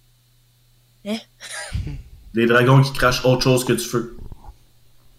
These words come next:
Speaker 1: Ok. Mais si on trouve un dragon qui crache du feu, tu penses-tu qu'on peut l'obliger à cracher du feu pour que je puisse vous forger des weapons plus forts ?
Speaker 2: On va te regarder aller.
Speaker 1: Nice.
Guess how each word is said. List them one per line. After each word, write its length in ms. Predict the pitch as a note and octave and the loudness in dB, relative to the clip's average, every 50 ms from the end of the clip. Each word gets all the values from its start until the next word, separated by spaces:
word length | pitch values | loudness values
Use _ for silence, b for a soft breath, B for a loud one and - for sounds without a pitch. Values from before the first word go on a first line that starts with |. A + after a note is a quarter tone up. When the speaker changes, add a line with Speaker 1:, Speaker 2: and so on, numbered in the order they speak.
| _ _ _ _ _ - - | _ _ _ _ _ -12 -12
Speaker 1:
Ok. 200 | G3+ - - - G3+ B3 D4 _ _ _ b b b b b b b - | -10 -10 -8 -8 -8 -10 -10 _ _ _ b b b b b b b -4
Mais 200 | G3 G3+ G3+ G3 | 0 0 0 0
si 140 | F#3+ - B3 | 2 2 2
on 100 | A#3+ A3+ | 2 2
trouve 180 | - - D#4+ | 0 0 0
un 100 | D#4+ A#3 | 2 2
dragon 360 | G#3+ G#3 G#3 G#3 G#3 A#3 C4+ | 2 2 0 2 2 2 0
qui 120 | B3 - - | 0 -2 -2
crache 240 | - G#3+ G3+ A#3 F3+ | 0 0 0 0 -2
du 100 | - - | -6 -6
feu, 280 | - - C4 D#4 C#4 | -4 -2 -2 -4 -4
tu 120 | - - - | -6 -10 -14
penses-tu 380 | - - - - - - - | -14 -14 -14 -14 -12 -10 -4
qu'on 160 | A#3+ - A3 | 0 0 0
peut 120 | F#3 - G3+ | 0 -2 -4
l'obliger 360 | G3+ G3 G3 F#3 F3+ F3 E3+ | -4 -4 -4 -2 2 2 2
à 20 | - | 2
cracher 280 | - G3+ F#3+ - - | 0 -2 -2 -2 -2
du 80 | G3 - | -2 -4
feu 180 | - - A#3 A#3+ | -4 -2 -4 -6
pour 140 | - - | -6 -6
que 140 | - - F#3+ | -2 0 2
je 140 | E3+ - - | 2 2 2
puisse 260 | - - G#3 G3+ - | 2 2 2 2 2
vous 60 | G#3+ | 0
forger 440 | F#3 - - G3+ F#3 F3+ F#3+ F#3+ A3+ A3 | 0 2 2 2 2 2 2 2 2 2
des 100 | G#3 G3+ | 2 2
weapons 380 | F3 F#3 F#3 - G3+ G3+ G3 | 4 4 4 4 4 2 2
plus 220 | F3+ F#3 F3 - - | 0 0 -2 -2 0
forts ? 320 | - - - D#4+ - - _ B B B B B B B B B B B B B B _ - _ - - | 0 0 -2 -2 -8 -8 _ B B B B B B B B B B B B B B _ -20 _ -10 -4
Speaker 2:
On 380 | G2 G#2 G#2 G2+ G2+ G2+ G2 | -2 0 2 2 2 2 2
va 120 | G2+ A2 A2 | 2 2 2
te 80 | A#2 | 2
regarder 360 | A#2 A#2 B2+ B2 A#2 A#2 A#2+ | 2 4 4 4 4 6 6
aller. 260 | A#2 A2 G2+ F#2+ - - - - _ _ _ _ _ _ _ _ _ _ _ _ _ _ _ _ _ _ _ _ _ - - _ _ _ _ _ _ _ _ _ _ _ _ _ _ _ _ - | 4 4 4 2 -2 -6 -12 -20 _ _ _ _ _ _ _ _ _ _ _ _ _ _ _ _ _ _ _ _ _ -20 -20 _ _ _ _ _ _ _ _ _ _ _ _ _ _ _ _ 0
Speaker 1:
Nice. 420 | G#3 G3+ F#3+ F#3 F3+ - - - | 2 4 4 2 0 -4 -8 -16